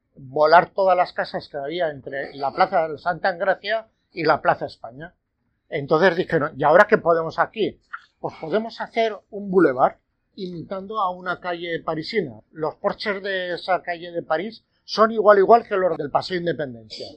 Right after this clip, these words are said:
El caso es que, claro, dice, "Bueno, pues qué,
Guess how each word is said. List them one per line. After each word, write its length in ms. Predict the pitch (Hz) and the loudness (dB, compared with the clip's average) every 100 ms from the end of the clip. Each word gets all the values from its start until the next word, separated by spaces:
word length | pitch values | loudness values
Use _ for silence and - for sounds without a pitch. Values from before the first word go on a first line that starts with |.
| _ _ _ | _ _ _
El 200 | - 175 | -2 -2
caso 380 | 170 214 214 208 | 2 0 0 -2
es 240 | 214 220 - | -2 -4 -8
que, 680 | 214 208 196 175 160 143 - | -10 -8 -4 -2 -4 -6 -6
claro, 260 | 123 190 | 4 4
dice, 280 | 147 123 131 101 | 4 -2 -12 -4
"Bueno, 420 | 123 190 175 - _ _ _ | 6 8 8 0 _ _ _
pues 140 | - - | -16 -16
qué, 160 | - | -16